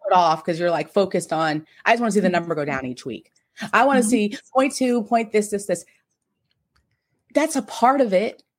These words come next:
Speaker 1: sure.
Speaker 2: Yeah.
Speaker 1: But for me, when I saw how my body was reacting to the news, like I told you, I have the additional incentive to not have stress because I have another diagnosis that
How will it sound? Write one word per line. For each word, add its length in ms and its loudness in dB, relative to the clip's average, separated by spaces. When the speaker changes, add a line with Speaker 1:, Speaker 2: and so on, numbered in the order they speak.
Speaker 1:
sure. 640 -2
Speaker 2:
Yeah. 80 -8
Speaker 1:
But 340 0
for 140 4
me, 280 4
when 140 4
I 80 0
saw 200 0
how 120 -2
my 140 0
body 320 -2
was 180 -2
reacting 540 -4
to 100 -8
the 100 -6
news, 380 -8
like 140 0
I 80 4
told 300 0
you, 220 -10
I 220 4
have 260 0
the 140 0
additional 640 0
incentive 680 0
to 140 -10
not 300 2
have 200 -2
stress 520 -2
because 220 -8
I 60 0
have 160 0
another 320 2
diagnosis 800 0
that 300 2